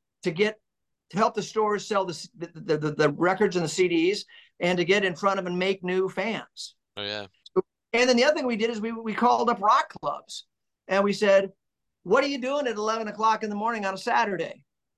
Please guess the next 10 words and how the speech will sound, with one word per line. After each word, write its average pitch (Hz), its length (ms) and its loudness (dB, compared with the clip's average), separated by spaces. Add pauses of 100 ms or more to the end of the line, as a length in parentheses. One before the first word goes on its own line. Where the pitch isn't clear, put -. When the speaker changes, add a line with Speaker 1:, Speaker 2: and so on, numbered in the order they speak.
Speaker 1:
"Nothing." 226 480 0 (720)
"Let's 262 360 0
do 240 380 2 (840)
a 185 60 -2 (260)
full 247 220 10
band 202 320 4
rock 214 320 4
show 196 280 -4
for 202 140 -8
kids. - 500 -4